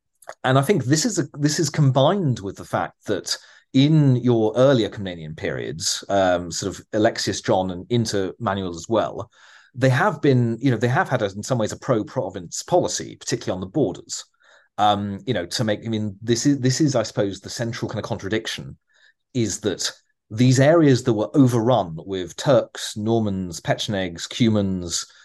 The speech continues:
whoever, under Alexius, suddenly are kind of vibrant, very inverted commas, Greek Orthodox, you know, Greeky Romany successor states in the thirteenth century. Um,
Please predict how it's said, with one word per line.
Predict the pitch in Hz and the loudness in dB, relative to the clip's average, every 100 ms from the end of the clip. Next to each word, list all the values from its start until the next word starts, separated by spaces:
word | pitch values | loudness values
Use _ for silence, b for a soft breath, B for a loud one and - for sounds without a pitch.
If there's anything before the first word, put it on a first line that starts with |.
| b - | b 0
whoever, | 123 123 110 80 64 - _ _ _ _ - 165 - | 4 4 4 -2 -6 -12 _ _ _ _ -14 -8 2
under | 151 120 113 | 6 6 6
Alexius, | 117 - - 80 - - - - _ _ _ _ _ _ _ _ | 2 0 -4 -4 -4 -4 -4 -8 _ _ _ _ _ _ _ _
suddenly | - 165 147 139 127 117 | 0 2 4 4 4 2
are | 117 110 107 | 2 2 2
kind | - 110 | 0 -6
of | 95 | -6
vibrant, | 101 131 127 120 101 90 - - _ | -4 0 0 -2 -6 -10 -14 -16 _
very | 107 117 110 101 95 - 120 | 0 2 2 0 -6 -6 -4
inverted | 110 104 - | 0 0 0
commas, | 113 101 92 92 | -4 -2 -6 -8
Greek | 113 98 98 | -8 -8 -4
Orthodox, | 107 92 - 92 - - - - - | -4 -2 0 -2 0 -4 -4 -6 -6
you | 98 | -6
know, | 87 | -2
Greeky | 113 - 101 | -2 -2 0
Romany | 104 101 80 80 - _ _ - | 0 0 -6 -12 -14 _ _ -8
successor | - - 165 - | -4 2 2 2
states | - 87 - - - - | -2 -4 -6 -8 -8 -6
in | 110 104 | -4 -4
the | |
thirteenth | - 107 98 95 - | 0 0 0 -4 -2
century. | 127 95 - - _ _ _ _ _ _ _ _ - | -2 -4 -10 -14 _ _ _ _ _ _ _ _ 0
Um, | 117 113 110 107 | 2 2 0 -4